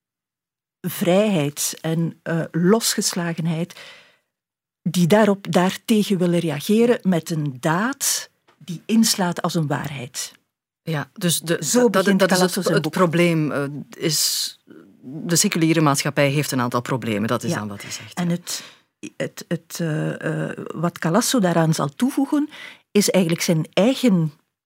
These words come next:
Speaker 1: problemen met de seculiere samenleving. En dat is eigenlijk een thema wat hij altijd al in, in al zijn boeken, ehm, eh, heeft aangekaart.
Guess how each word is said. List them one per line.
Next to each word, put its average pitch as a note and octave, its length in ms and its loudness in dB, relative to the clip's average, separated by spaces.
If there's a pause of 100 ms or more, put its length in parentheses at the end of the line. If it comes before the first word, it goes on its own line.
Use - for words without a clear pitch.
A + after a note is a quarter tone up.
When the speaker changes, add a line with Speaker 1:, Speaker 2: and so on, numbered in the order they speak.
(400)
Speaker 1:
problemen D#3+ 640 2
met F3+ 180 2
de G3+ 60 0
seculiere E3+ 540 -2
samenleving. C#3+ 880 -4
En F3+ 80 0
dat F#3 160 4
is G3 120 2
eigenlijk F3+ 440 0
een E3+ 240 2
thema E3 380 2
wat D3+ 160 -4
hij - 160 -4
altijd B3 480 0
al D3+ 160 -2
in, D#3 300 0 (460)
in D#3 300 -2
al C#4+ 240 4
zijn F#3+ 220 4
boeken, D#3 460 -2
ehm, D#3 560 -2
eh, - 180 -6
heeft D3+ 440 -4
aangekaart. G3 760 -2